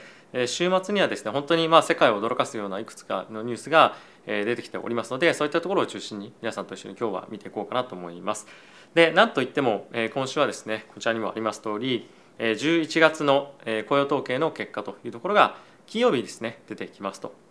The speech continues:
で、このあたりが本当に大きなニュースとなってくるんですけれども、えー、今のこのマーケットの予想というものを確認していきたいと思うんですが、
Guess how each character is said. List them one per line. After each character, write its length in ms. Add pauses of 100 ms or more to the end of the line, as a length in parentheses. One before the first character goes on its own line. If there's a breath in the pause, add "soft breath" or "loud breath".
(100)
で、 80
こ 100
の 80
あ 60
た 80
り 60
が 60
本 140
当 100
に 120
大 140
き 100
な 140 (100)
ニ 80
ュ 20
ー 40
ス 40
と 260
な 100
っ 40
て 80
く 120
る 40
ん 60
で 80
す 40
け 100
れ 60
ど 60
も、 260 (460 loud breath)
え 160
ー、 60
今 160
の 120
こ 120
の 320
マ 140
ー 40
ケ 80
ッ 60
ト 100
の 60
予 120
想 180
と 100
い 20
う 20
も 80
の 120
を 40
確 220
認 80
し 80
て 100
い 60
き 60
た 100
い 80
と 100
思 140
う 20
ん 40
で 80
す 100
が、 240